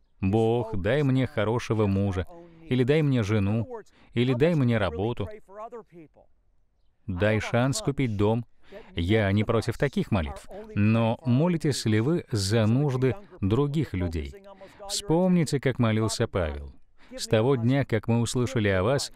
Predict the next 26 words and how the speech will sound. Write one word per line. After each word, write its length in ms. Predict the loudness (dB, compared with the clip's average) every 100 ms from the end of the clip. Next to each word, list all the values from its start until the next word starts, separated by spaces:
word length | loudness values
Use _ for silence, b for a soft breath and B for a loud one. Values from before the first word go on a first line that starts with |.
| b b b
мы 200 | -2 2
не 100 | 2
перестаём 560 | 2 0 2 2 2 2
просить 420 | 2 0 0 -2
Бога 400 | 2 2 2 0
за 220 | 0 -2
вас, 240 | -4 -10 -12 -14 -14 -6
чтобы 240 | 0 2
Он 180 | 2 2
благословлял 920 | 2 0 0 -2 0 0 2 0 0
вас». 340 | -4 -8 -10 -14 -20 -20 -20 -20 -20 -14 -4
Я 320 | 0 2 2
бросаю 560 | 2 0 0 2 2 2
вызов 400 | 0 0 -2 -2
себе 460 | -4 -2 0 2
и 40 | 2
вам. 300 | 0 -2 -6 -16 -20 -20 -20 -4
Давайте 300 | -2 0 0
распахнём 680 | 0 0 -2 0 0 2 0
наше 260 | 0 -2
сердце 460 | -2 0 0 0 -2
для 160 | 0 0
людей 500 | 0 2 2 2 -2 -8 -6
и 60 | -2
любви 360 | 0 0 0 0
Бога, 380 | 0 2 0